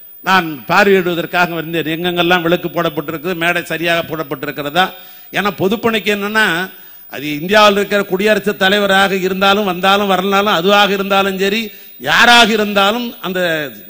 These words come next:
நிகழ்ச்சியை நடு-, நடத்துவது பொதுப்பணித்துறைக்குத்தான் பொறுப்பு உண்டு. எனவே முதலமைச்சர் நாளைக்கு வர இருக்கிறார் என்பதற்காக நேற்றைய தினம் எங்களுடைய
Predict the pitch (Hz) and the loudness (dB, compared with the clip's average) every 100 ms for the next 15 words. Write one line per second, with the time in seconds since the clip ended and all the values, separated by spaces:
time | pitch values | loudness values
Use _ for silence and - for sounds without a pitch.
0 | - 139 196 233 220 220 202 185 160 143 | -14 -6 -4 -4 -4 -2 0 0 -2 -6
1 | 156 185 180 160 139 160 190 185 170 190 | -8 -6 -6 -8 -8 -8 -6 -6 -4 -4
2 | 196 180 202 202 180 170 160 147 160 196 | -6 -6 -6 -6 -6 -8 -10 -12 -10 -10
3 | 202 _ - - 214 202 175 135 127 - | -12 _ -8 -2 -2 -2 -6 -6 -14 -20
4 | _ _ - 208 240 254 214 262 269 262 | _ _ -10 -2 2 2 2 0 2 0
5 | 240 226 220 214 208 196 226 226 233 208 | 0 2 2 2 0 0 0 0 0 2
6 | 208 196 196 190 202 202 220 190 185 185 | 2 0 -2 -4 -4 -4 -2 -2 -2 -4
7 | 180 196 220 214 185 190 180 | -2 -2 -2 -4 -4 -4 -4